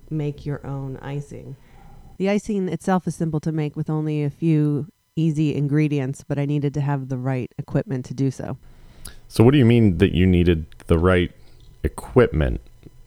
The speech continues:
Speaker 1: Up to that point, all we had was a really cheap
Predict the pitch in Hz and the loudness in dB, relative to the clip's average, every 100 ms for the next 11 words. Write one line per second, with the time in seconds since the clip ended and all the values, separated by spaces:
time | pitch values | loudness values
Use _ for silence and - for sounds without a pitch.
0 | - - - - - - 196 - 208 190 | -20 -20 -20 -20 -20 -12 -10 -2 0 0
1 | - 196 175 170 170 160 156 160 156 156 | 0 0 2 2 2 2 2 2 2 0
2 | 156 151 156 151 151 - - - - - | 0 -2 0 0 -4 -8 -20 -20 -20 -20
3 | - - - - - - - - - - | -20 -20 -20 -20 -20 -20 -20 -20 -18 -8
4 | 185 156 - | -4 -4 -6